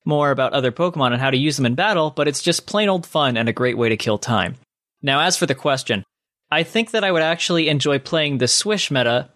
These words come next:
Sword and Shield, haha, but I would probably use the Legacy more purely because I would miss all of my favorite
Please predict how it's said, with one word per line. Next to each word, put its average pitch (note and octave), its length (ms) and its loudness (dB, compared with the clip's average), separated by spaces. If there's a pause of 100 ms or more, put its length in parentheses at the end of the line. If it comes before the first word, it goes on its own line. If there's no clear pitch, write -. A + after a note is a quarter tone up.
Sword G2 300 -4
and F#2+ 100 -10
Shield, G2+ 380 -4 (100)
haha, - 380 -4 (360)
but D#3 180 -2
I D#3+ 100 -2
would E3 200 -4
probably F3 400 -2
use D3 180 -2
the D3 120 -2
Legacy D3 460 0
more A#2+ 240 0
purely D3 440 -2
because B2 340 -2
I A#2 60 0
would A#2 140 0
miss C#3 200 0
all C#3 160 2
of B2+ 80 -2
my C3 100 0
favorite C3 400 -2